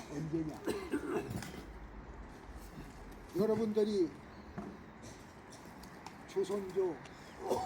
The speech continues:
숙종, 여러분은 숙종이라면 아시겠죠?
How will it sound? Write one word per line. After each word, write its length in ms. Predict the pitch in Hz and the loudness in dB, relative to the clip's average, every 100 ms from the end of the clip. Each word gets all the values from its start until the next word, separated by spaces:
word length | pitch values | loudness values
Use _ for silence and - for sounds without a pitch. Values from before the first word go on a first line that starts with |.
| - - | -2 -6
숙종, 640 | - - - - 294 240 - - - | 0 0 0 4 6 6 0 -6 2
여러분은 420 | 370 196 - 190 | 4 4 2 0
숙종이라면 840 | - - - 311 247 220 185 180 165 | 0 -2 0 2 4 4 2 0 0
아시겠죠? 520 | 160 156 330 - | 0 0 0 0